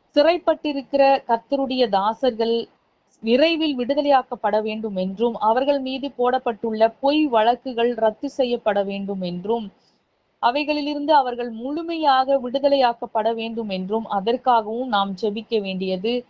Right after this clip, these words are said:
நம்முடைய கடமையாயிருக்கிறது.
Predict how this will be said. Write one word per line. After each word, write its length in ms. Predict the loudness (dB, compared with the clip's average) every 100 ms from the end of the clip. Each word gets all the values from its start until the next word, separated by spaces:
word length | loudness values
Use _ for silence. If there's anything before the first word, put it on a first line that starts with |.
| _ _ _ -4
நம்முடைய 800 | 0 0 -2 -6 -4 0 0 -2 _ _ _
கடமையாயிருக்கிறது. 1400 | 0 0 -2 -2 0 0 -2 -8 -8 -6 -2 0 0 0